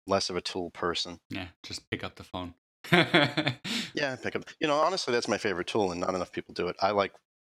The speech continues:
Speaker 1: phone,
Speaker 2: Yeah.
Speaker 1: <laughs> not text, not email. I, I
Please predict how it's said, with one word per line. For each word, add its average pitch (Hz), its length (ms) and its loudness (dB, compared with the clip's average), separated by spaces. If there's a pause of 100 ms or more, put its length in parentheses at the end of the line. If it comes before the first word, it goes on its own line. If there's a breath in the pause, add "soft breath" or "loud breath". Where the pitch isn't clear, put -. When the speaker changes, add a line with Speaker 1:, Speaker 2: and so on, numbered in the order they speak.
(120)
Speaker 1:
phone, 90 260 0 (260)
Speaker 2:
Yeah. 92 220 0 (200)
Speaker 1:
<laughs> - 180 -8
not 107 280 0 (180)
text, - 320 -2
not 101 160 4
email. 90 320 0 (480 loud breath)
I, 98 220 -2 (180)
I 85 220 -2